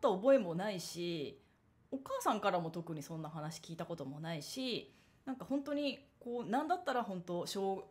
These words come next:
女漫画とかね、その時に読んでいた、えっと、中高生向けのコンテンツみたいなものの中から、ぼんやりイメージをつかみ取って、女同士の女子トークの中から、こう、こ-、漏れ聞く情報で、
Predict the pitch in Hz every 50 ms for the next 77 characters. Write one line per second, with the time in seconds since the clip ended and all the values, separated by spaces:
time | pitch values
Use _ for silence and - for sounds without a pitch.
0 | - - 170 190 190 185 185 175 185 190 175 170 143 127 - - - - - 233
1 | 320 - - - - _ - - - 208 220 220 247 233 226 196 180 180 220 254
2 | 254 233 214 208 208 - 175 165 254 226 175 175 - - - - - - _ -
3 | - 165 160 - 165 165 - 180 175 170 170 185 185 170 - 196 180 180 175 175
4 | 214 196 202 - 214 214 233 240 302 294 294 277 277 277 311 311 311 302 277 233
5 | 202 185 175 180 196 226 269 269 226 208 240 285 302 269 269 170 180 202 214 214
6 | 190 156 - - _ - 175 190 214 247 254 262 269 220 180 - 180 180 196 202
7 | 196 165 156 147 151 - - 170 165 170 165 180 175 180 - - - 294 285 247
8 | - - - - - - _ _ - - 202 202 202 190 185 202 196 185 - -
9 | 160 160 160 160 170 175 170 - - 233 220 208 208 180 175 165 185 226 226 226
10 | 220 - 185 220 240 240 208 151 - - - - - - - - - - 156 147
11 | 139 135 - - - - - - - - 202 220 202 202 208 202 202 - - -
12 | 165 - 175 180 180 - 196 190 185 180 233 277 285 226 147 - - - -